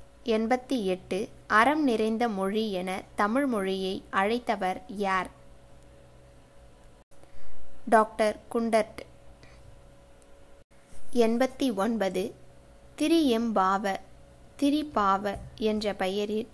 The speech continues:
திருவெம்பாவை, திருப்பாவை கொண்டாடும் நாடு எது? தாய்லாந்து.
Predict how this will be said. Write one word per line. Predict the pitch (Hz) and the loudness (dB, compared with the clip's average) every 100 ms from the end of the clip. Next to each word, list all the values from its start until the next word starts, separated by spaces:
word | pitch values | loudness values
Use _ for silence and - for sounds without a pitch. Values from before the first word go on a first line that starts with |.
| - - - - - | -18 -20 -20 -10 0
திருவெம்பாவை, | 277 311 294 247 208 196 190 196 - - - | 2 4 4 4 2 2 0 -2 -4 -12 -8
திருப்பாவை | 254 254 269 - 196 190 190 - - | -2 0 0 2 2 2 -2 -6 -10
கொண்டாடும் | - 233 254 285 277 285 277 | -2 0 2 2 2 0 -4
நாடு | 214 190 202 214 214 | -2 0 0 -2 -4
எது? | 185 180 185 180 - - - - - - - - - - - - - - - - - - - - - - - - - | -4 -4 -4 -6 -12 -20 -20 -20 -20 -20 -20 -20 -20 -20 -20 -20 -20 -20 -20 -20 -20 -20 -20 -20 -20 -20 -20 -20 -8
தாய்லாந்து. | - 214 220 208 185 185 180 190 - | 0 2 2 0 -4 -4 -4 -6 -8